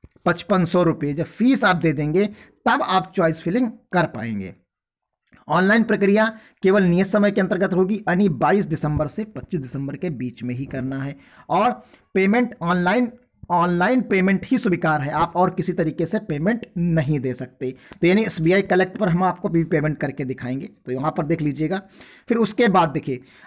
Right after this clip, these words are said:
अभ्यर्थी द्वारा आवंटित प्रवेश नहीं लिया जाता है तो जमा सिक्योरिटी कॉशन मनी पाँच हज़ार रुपये विश्व-, अ, विश्वविद्यालय के पक्ष में जब्त कर ली जाएगी।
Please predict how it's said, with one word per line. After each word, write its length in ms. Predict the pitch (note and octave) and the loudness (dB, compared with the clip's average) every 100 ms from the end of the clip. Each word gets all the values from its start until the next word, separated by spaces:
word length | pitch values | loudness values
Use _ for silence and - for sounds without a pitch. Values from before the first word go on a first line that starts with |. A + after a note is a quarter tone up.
| - | -4
अभ्यर्थी 640 | E3 D#3 F3+ - A#3+ B3+ - | 0 4 2 2 0 0 -2
द्वारा 200 | E3+ F#3 | 2 2
आवंटित 540 | F#3+ F#3 F3 E3+ A#3 - | 4 4 4 2 -2 0
प्रवेश 440 | E3+ F3+ G3+ - - - | 2 2 2 -4 -16 -6
नहीं 300 | D#3 D3+ A#3+ | -2 2 4
लिया 160 | A3 F#3+ | 4 4
जाता 300 | E3+ E3 E3+ | 2 2 0
है 60 | |
तो 320 | E3+ - A3+ | -2 -2 0
जमा 340 | F3+ F3 F3 A3+ | 0 0 2 2
सिक्योरिटी 440 | G#3 - E3+ F#3 | 0 -2 -2 -2
कॉशन 320 | E3+ D#3 - | -2 -4 -2
मनी 440 | D3+ C#3 F3+ C4 - - _ _ _ _ | -2 0 2 0 -2 -16 _ _ _ _
पाँच 220 | G3 G#3+ | 0 4
हज़ार 140 | G#3 G3 | 4 4
रुपये 240 | G3 G3 | 4 2
विश्व-, 420 | E3 E3 - D#3+ | 2 -4 -10 -4
अ, 280 | E3+ D#3+ D3+ | 0 2 2
विश्वविद्यालय 520 | E3 F3 E3 E3 F3+ | 0 0 2 4 2
के 120 | F#3 | 0
पक्ष 260 | F#3+ E3+ - | -2 -4 -2
में 180 | G3 C3+ | -2 0
जब्त 240 | - - | -4 -6
कर 140 | A2+ G2 | -12 -10
ली 160 | G2+ | -10
जाएगी। 380 | E2+ E2 D#2+ | -12 -14 -14